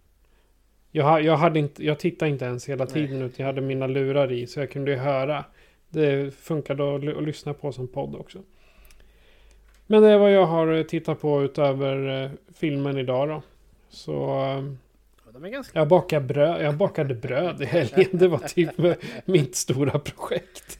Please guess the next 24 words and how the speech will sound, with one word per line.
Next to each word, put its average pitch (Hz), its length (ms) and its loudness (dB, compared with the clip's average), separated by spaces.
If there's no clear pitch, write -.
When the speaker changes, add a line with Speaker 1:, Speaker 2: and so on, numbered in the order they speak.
Speaker 2:
Ja, - 140 -6
men - 100 -16
såna 185 260 -4
kan 240 180 -8
vara 247 100 -4
lite 214 180 -2
mysiga, 175 800 0
såna 110 320 -10
där. 107 280 -10
När 117 100 -8
jag 123 100 -8
vet 143 180 -8
att 131 120 -8
jag 131 100 -4
såg 117 600 -4
Never 139 380 2
Sleep 135 380 -4
Again, 120 520 0
det 113 80 -4
är 113 100 -2
väl, 107 280 -8
eh, 131 60 -8
dokumentären 107 1500 -8
om, 98 540 -12